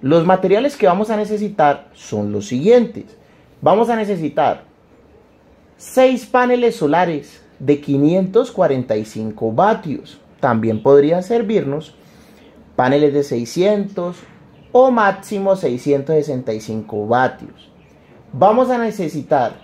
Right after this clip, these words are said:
cable solar de seis milímetros cuadrados. ¿Cuánto de cable? Pues lo que vayas a necesitar. <laughs>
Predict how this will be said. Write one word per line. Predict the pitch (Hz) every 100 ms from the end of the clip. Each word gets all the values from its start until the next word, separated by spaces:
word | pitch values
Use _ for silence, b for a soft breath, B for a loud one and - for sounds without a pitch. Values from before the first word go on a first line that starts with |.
| -
cable | 240 247 247 254
solar | 254 180 147 135 139
de | 127
seis | 120 120 117
milímetros | 113 113 110 110 113 -
cuadrados. | 135 135 196 208 98 - _ _ _ _ -
¿Cuánto | 120 123 117 -
de | 160 135
cable? | - 135 143 147 196 B B B -
Pues | 120
lo | 117 -
que | 113
vayas | 110 107 113 127
a |
necesitar. | 135 139 135 123 107 - - 214 202 - - _ -
<laughs> | 170 - - -